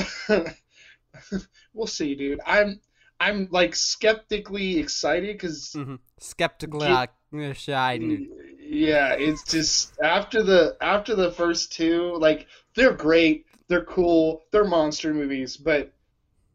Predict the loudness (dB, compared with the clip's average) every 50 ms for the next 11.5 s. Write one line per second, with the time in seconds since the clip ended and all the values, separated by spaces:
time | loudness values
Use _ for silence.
0 | _ _ _ _ _ _ _ _ _ _ _ -12 -8 -8 -8 -8 -8 -8 -6 -6
1 | -6 -6 -8 -10 -12 -12 -12 -14 -18 -20 -20 _ -14 -12 -12 -10 -10 -12 -14 -16
2 | -16 -18 -18 -18 -18 -16 -10 -8 -6 -6 -4 -2 -2 -2 -2 -4 -4 -4 -4 -4
3 | -4 -4 -6 -6 -6 -6 -6 -8 -10 -10 -10 -14 -14 -14 -16 -18 -20 -20 -20 -20
4 | _ -16 -16 -14 -14 -16 -16 -14 -12 -10 -10 -10 -10 -10 -12 -12 -12 -14 -14 -10
5 | -8 -8 -6 -4 -4 -4 -4 -6 -6 -8 -8 -8 -8 -6 -8 -10 -12 _ _ _
6 | _ -8 -6 -4 -4 -4 -6 -6 -6 -6 -4 -4 -4 -6 -6 -8 _ _ _ _
7 | -10 -10 -10 -10 -12 -14 -18 -20 _ _ _ -10 -10 -8 -8 -8 -10 -8 -6 -6
8 | -6 -6 -6 -6 -8 -8 -10 -10 -12 -12 -12 -8 -6 -4 -4 -4 -6 -8 -12 -14
9 | -14 -16 -18 -16 _ -8 -6 -4 -4 -4 -6 -6 -10 -12 -12 -12 -12 -12 -14 -16
10 | -12 -10 -10 -8 -8 -10 -10 -12 -12 -12 -12 -10 -10 -10 -12 -12 -8 -6 -4 -4
11 | -4 -4 -4 -6 -6 -6 -10 -16 -20